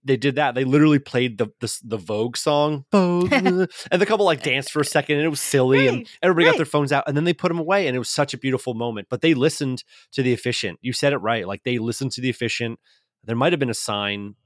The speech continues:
Speaker 1: I don't even remember if there was a sign. I probably should know that. <laughs>
Speaker 2: Yeah. I, I mean, it can go in the program, too. I, my point is that people, some people will read it. Some people are rule followers, and they will say, "You got it.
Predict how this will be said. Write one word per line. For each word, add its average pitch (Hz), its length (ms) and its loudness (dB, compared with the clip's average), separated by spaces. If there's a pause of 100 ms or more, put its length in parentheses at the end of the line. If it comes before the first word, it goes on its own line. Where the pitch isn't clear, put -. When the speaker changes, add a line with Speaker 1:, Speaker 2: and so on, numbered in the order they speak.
(100)
Speaker 1:
I - 60 -14
don't 120 100 -10
even 98 100 -12
remember 104 160 -10
if - 80 -16
there 80 120 -18
was 82 80 -18
a - 80 -14
sign. 82 260 -12
I - 200 -20
probably 98 180 -10
should - 220 -16
know 82 160 -20
that. - 720 -8
<laughs> - 100 -8
Speaker 2:
Yeah. 196 200 -10 (520)
I, 349 160 2
I 339 120 -2
mean, 359 160 -6
it 349 120 -6
can 320 120 -12
go 302 120 -4
in 311 60 -4
the 320 80 -8
program, 226 500 -4
too. 220 280 -4
I, 254 140 -2
my 247 160 -2
point 311 360 -8
is 269 160 -4
that 214 380 2 (680)
people, 269 600 -4
some 294 180 -2
people 349 260 0
will 302 120 -4
read 226 220 -2
it. 160 120 -2
Some 226 140 -4
people 302 260 -4
are 220 160 -2
rule 226 240 0
followers, 254 520 0
and 196 120 -6
they 190 100 -6
will 190 100 -8
say, 175 260 -8
"You 214 400 -6
got 165 260 -2
it. - 100 -10